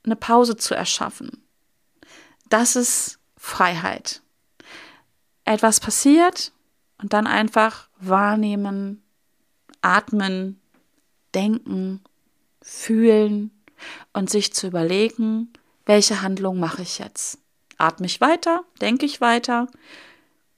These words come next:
Sage ich meine Meinung? Mache ich eine, irgendeine bestimmte Handlung oder was auch immer? Nicht jede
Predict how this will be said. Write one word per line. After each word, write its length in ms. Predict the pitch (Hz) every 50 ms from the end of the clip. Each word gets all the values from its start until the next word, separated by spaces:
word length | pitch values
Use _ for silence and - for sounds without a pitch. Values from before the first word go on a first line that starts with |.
| _ _ _
Sage 240 | - - 190 175 175
ich 120 | 165 - -
meine 220 | 170 165 170 170
Meinung? 640 | 185 220 262 302 302 302 294 294 285 285 311 320 - _ _ _ _ _ _ _ _ _
Mache 200 | - 202 185 175
ich 140 | 165 - -
eine, 260 | 190 180 170 170 -
irgendeine 280 | - 196 185 190 165 165
bestimmte 480 | 165 160 - - 180 180 175 180 180 214
Handlung 360 | 254 302 320 302 294 302 294
oder 240 | 269 247 240 226 226
was 200 | 220 220 - 220
auch 160 | 208 - -
immer? 300 | - - - - - - _ _ _ _ _ _ _ _ _ _ _ _ _ _ _ _ _ _ _ _ _ _ _ - _ _ _ _ _ _ _ _ _
Nicht 280 | - 233 240 - - - -
jede 500 | 233 247 254 254 254 247 240 233 240